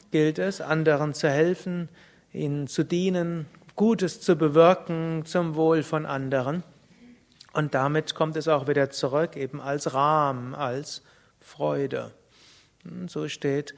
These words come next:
Ram in besonderem Maße für Freude, indem man sich ethisch verhält, Freude, indem man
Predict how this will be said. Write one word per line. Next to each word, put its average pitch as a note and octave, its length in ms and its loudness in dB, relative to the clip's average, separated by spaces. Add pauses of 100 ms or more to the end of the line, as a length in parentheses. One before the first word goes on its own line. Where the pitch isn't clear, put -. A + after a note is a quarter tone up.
(260)
Ram D3+ 560 4
in D#3+ 160 -4
besonderem C#3+ 640 2
Maße C3+ 760 0
für C#3 400 -6 (280)
Freude, F#3+ 640 6
indem F3 340 0
man E3 180 0
sich C#3+ 260 -8
ethisch F3 460 0
verhält, C#3 560 2 (260)
Freude, E3 480 4
indem D3 460 2
man D#3 340 0